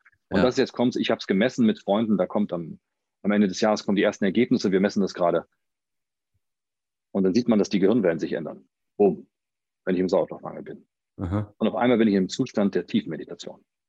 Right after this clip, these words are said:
Speaker 2: Aha.
Speaker 1: Und, und das ist sehr, sehr spannend, wo ich quasi wirklich,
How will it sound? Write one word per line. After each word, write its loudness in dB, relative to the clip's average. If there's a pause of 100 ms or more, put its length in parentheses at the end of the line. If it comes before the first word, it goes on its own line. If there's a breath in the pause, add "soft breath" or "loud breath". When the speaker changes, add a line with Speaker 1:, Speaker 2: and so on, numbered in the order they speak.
(220)
Speaker 2:
Aha. -8 (960)
Speaker 1:
Und, 2
und 2
das 2
ist 0
sehr, 4
sehr 2
spannend, 0 (400)
wo 4
ich -6
quasi 0
wirklich, -2